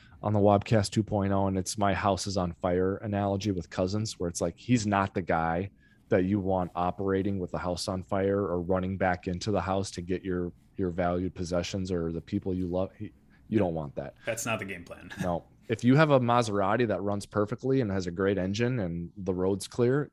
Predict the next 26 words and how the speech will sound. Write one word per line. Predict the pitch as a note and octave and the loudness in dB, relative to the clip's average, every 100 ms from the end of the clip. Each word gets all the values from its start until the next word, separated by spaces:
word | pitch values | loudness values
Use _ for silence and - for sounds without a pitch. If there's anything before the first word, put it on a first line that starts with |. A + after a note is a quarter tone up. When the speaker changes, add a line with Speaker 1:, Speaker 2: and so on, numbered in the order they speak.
| - | -4
Speaker 1:
Cousins | A#2 A#2 C3 A#2+ | -4 -2 -2 -2
will | A2 | -4
be | F#2+ G2+ F#2 | -2 0 -2
perfect | - A#2+ G#2+ C3+ - - _ _ _ | -2 -4 -2 -4 -8 -16 _ _ _
and | G2 F#2 | -6 -4
efficient | F2 E2+ - G#2 - A#2+ C3 - | -6 -6 0 0 2 -4 -4 -8
and | F2+ E2+ E2+ - - - | -8 -6 -6 -10 -20 -14
sensational. | - A#2 F#2+ B2 F#2+ A#2+ A#2+ | -4 0 0 2 0 0 -2
Speaker 2:
And | F2+ - - - | -4 -12 -16 -2
eight | A3+ | -2
and | - | 0
one. | A#3 | 0
<laughs> | A#2+ | 4
Speaker 1:
Yes, | A2 - - | 4 4 -2
and | A2 | 4
he'll | A#2+ | 6
be | B2 | 8
eight | A#2 A#2 | 6 4
and | |
one | G#2+ F#2 | 0 0
for | E2 D#2+ | -2 -6
you. | E2 D#2 | -6 -6
Yeah, | G#2+ | -2
Speaker 2:
Yep. | F#2+ | 0
Speaker 1:
exactly | F#2 G#2 F#2 A2 | 0 0 0 -2
right. | D3 E3+ | 0 -2